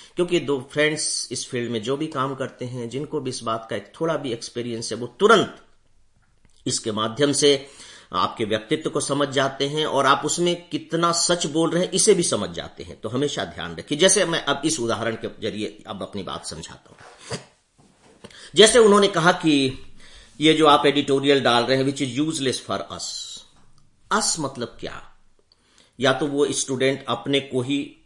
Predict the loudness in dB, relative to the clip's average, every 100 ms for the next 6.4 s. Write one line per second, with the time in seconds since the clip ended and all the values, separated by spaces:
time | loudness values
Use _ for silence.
0 | _ -4 -2 -2 -4 -4 -2 -2 -2 -4
1 | -6 -14 -12 -12 -12 -12 -4 -2 -2 -2
2 | -4 -2 0 0 -2 -4 -4 -4 -4 -4
3 | -2 -2 -2 -6 -6 -6 -6 -8 -10 _
4 | -12 -6 -6 -2 -2 -2 -4 -6 -4 -4
5 | -6 -4 -4 -6 -6 0 2 2 0 -4
6 | -2 -2 -2 -4